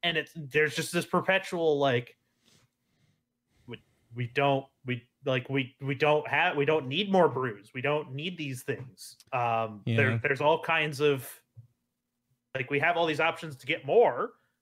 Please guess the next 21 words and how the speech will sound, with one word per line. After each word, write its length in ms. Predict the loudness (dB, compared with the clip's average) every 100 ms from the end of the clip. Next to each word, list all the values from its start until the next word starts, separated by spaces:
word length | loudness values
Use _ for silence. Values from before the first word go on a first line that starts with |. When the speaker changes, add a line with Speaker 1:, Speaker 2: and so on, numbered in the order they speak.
| _ _
Speaker 1:
but 120 | -2
we, 200 | 0 -2 -4
we're 140 | -4
flooded 500 | -4 -2 2 4 2
with 220 | 2 2 2
them 160 | 0
already, 600 | 2 4 4 2 -4 -8 -8
and 180 | -6
the 40 | -6
decisions 500 | -4 -4 -4 -4 -2
with 220 | -2 0
them 200 | -2 0
don't 220 | 0 0 0
really 220 | 0 0
matter, 440 | -2 0 0 -2
so 120 | -2 0
why 140 | 2
do 80 | 2
we 80 | 2
want 240 | 2 -2
more? 180 | -8